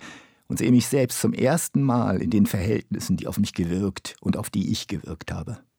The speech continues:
Da ist vieles jetzt erst zur Formung bereit. Ohne dieses Viele aber bliebe Form hohl. Und etwas kommt noch dazu, das die erwachsenen Dichterinnen und Dichter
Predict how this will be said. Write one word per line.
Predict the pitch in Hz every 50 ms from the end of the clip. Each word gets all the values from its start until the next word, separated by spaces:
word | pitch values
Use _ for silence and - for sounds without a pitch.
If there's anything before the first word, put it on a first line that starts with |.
| _ _ _ _ _ _ _ _ _ _ _ _ _ _ _ _ _ _
Da | - 82
ist | 87 - - -
vieles | - - 151 123 92 78 69 65 - -
jetzt | - 82 90 - - - - - -
erst | 87 87 - - -
zur | 101 98
Formung | - - 95 95 92 87 78
bereit. | - - - 95 92 82 80 73 73 - - - - - - _ _ _ _ _ _ _ _ _
Ohne | - 117 170 196 190 117 85
dieses | - 80 80 - - -
Viele | - - 87 85 85 85 87 98 107 117 - - _ _
aber | - 98 110 104
bliebe | 95 107 107 98 104 113
Form | 110 - - - 110 120 123 110 - - -
hohl. | 143 67 62 - - - - - - _ _ _ _ _ _ _ _ _ _ _ _ - - - -
Und | - -
etwas | 160 156 - 160 -
kommt | - 151 117
noch | 117 123 -
dazu, | - 101 - - - - 147 139 123 95 80 76 80
das | 85 80 - -
die | - 67
erwachsenen | - 82 104 120 117 - - - 82 78 78 76
Dichterinnen | 107 101 - - - 90 80 - 87 85 85 82
und | 80 78 -
Dichter | 101 - - - - - 98 98 98 -